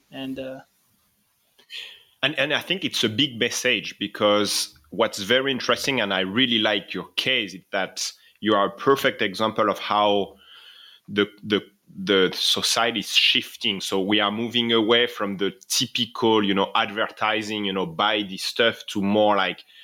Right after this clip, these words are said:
Speaker 2: engage companies, you know, trying to have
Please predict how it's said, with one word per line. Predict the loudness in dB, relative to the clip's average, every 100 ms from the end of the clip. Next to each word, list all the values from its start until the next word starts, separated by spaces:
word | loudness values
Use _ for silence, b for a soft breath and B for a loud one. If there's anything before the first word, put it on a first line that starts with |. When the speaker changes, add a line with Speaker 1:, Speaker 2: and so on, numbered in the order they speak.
| B 0
Speaker 2:
engage | 0 0 -2 -4 -2 -2 -6 -6 -6 -4
companies, | -6 -2 -2 -2 -6 -6 -10 -12 _ _
you | -4
know, | -2
trying | -2 0 0 0 -4
to | -6
have | -2 -2 -2 -8